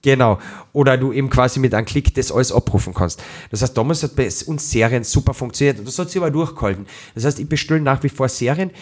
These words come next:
bestelle auch alles, was außerkommt, egal ob das eine Amazon Originalserie ist oder eben eine Netflix Originalserie. Das Problem ist nur, gerade Netflix fährt die Theorie,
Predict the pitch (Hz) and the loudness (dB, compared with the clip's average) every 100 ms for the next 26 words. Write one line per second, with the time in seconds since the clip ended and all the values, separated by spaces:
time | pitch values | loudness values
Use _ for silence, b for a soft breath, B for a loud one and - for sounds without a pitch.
0 | - - - 160 147 151 202 185 147 - | -4 -4 2 2 2 2 2 2 -2 -4
1 | - _ _ _ - 160 180 - 131 127 | -8 _ _ _ 2 2 2 0 -2 2
2 | 151 170 151 160 143 143 156 151 - _ | 2 2 0 -4 -2 -2 -4 -6 -8 _
3 | - 123 127 120 113 175 - 170 165 170 | -8 -6 -4 0 2 2 0 0 2 2
4 | 139 156 - B B - 147 147 139 - | 2 2 -2 B B 0 2 4 0 -4
5 | 123 123 - 165 175 120 160 165 139 147 | -4 -4 -2 -2 0 0 0 2 2 2
6 | - 170 185 B B - - 135 123 151 | 2 2 2 B B -14 -6 -2 0 2
7 | 202 160 90 143 165 120 151 131 147 147 | 2 0 2 2 2 0 -2 -2 -4 0
8 | 131 - - 110 113 - 110 107 143 | 0 2 2 2 0 2 2 4 2